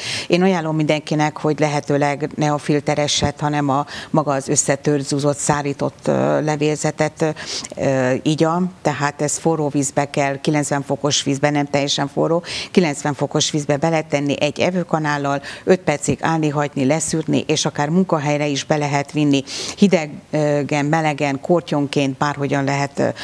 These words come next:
ö, fogyasztani. Ez a legalapvetőbb ugye a csalán.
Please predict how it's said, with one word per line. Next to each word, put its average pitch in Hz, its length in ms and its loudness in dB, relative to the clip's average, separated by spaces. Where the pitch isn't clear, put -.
ö, - 100 -2
fogyasztani. 151 760 0
Ez 165 180 0
a 160 40 2
legalapvetőbb 143 800 -2
ugye 151 140 -2
a 147 80 0
csalán. - 580 -4